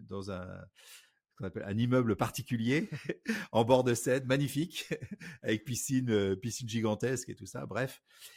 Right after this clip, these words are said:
Et donc, du coup, j'ai passé pas mal de temps, euh, pendant dix-huit mois, j'ai produit avec, euh, Jean-Michel Jarre, euh, l'album Métamorphose et aussi le concert de l'É-, concert d'Égypte qui avait lieu le trente et un décembre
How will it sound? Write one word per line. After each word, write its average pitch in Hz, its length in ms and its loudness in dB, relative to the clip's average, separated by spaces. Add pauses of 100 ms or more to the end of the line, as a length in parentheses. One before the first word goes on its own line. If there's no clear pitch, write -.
(320)
Et 107 80 0
donc, 139 160 2
du 127 80 0
coup, 165 140 0
j'ai 139 120 0
passé 123 220 -2
pas 143 140 0
mal 143 160 0
de 117 80 0
temps, 143 300 -2
euh, 123 60 -2
pendant 113 300 -2
dix-huit 110 300 -2
mois, 123 200 0
j'ai 110 140 -4
produit 113 720 -8
avec, 98 340 -8
euh, 95 160 -4
Jean-Michel 92 440 -8
Jarre, 120 360 -4 (380)
euh, 90 160 -2
l'album 101 440 0
Métamorphose 101 920 -4 (120)
et 143 260 -2
aussi 127 400 -4
le 113 100 -2
concert 107 460 -6
de 98 100 -4
l'É-, 92 240 -4 (140)
concert 120 260 -4
d'Égypte 107 480 -2
qui 104 220 -6
avait 90 160 -2
lieu 107 120 0
le 113 120 -2
trente - 280 -6
et 113 40 -2
un 101 80 -2
décembre 123 480 -4